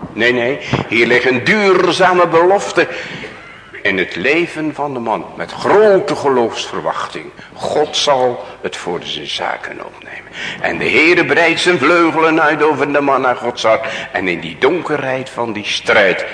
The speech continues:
staat er: voor David in de kracht Gods bewaard tot de zaligheid, die hem bereid is van voor de grondlegging der wereld. Ja. En wat doet David dan? Dan gaat David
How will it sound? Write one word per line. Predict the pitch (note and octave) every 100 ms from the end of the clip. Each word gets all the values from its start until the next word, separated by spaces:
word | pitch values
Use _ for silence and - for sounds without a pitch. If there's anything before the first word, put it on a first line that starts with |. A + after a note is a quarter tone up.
| -
staat | - G#2 G2+ G2
er: | F2+ - - - -
voor | E2 E2+
David | A2 B2+ B2 A#2 G2
in | E2+
de | -
kracht | - C3+ C3
Gods | - B2+ A2
bewaard | A#2 A2 G2+ F2 -
tot | C3 B2
de |
zaligheid, | A2+ A2 G2+ G2+ - F2 F2 - - - -
die | F2+
hem | D#2+
bereid | E2+ G#2 A#2 A#2
is | G#2+ -
van | F#2+
voor | F2 E2
de | -
grondlegging | G#2 F#2 - E2+ D#2 D#2 -
der | -
wereld. | - - - - - - - D3 - -
Ja. | A#2+ F#2 - - - _ - - - - - - - - - - -
En | E2+
wat | D2 -
doet | E2+ E2
David | F2+ E2 D#2 -
dan? | D2 C#2 - - - - - - - - - - - -
Dan | F2 -
gaat | C#2+ C2+
David | G2+ B2 A#2+ A#2 A2 -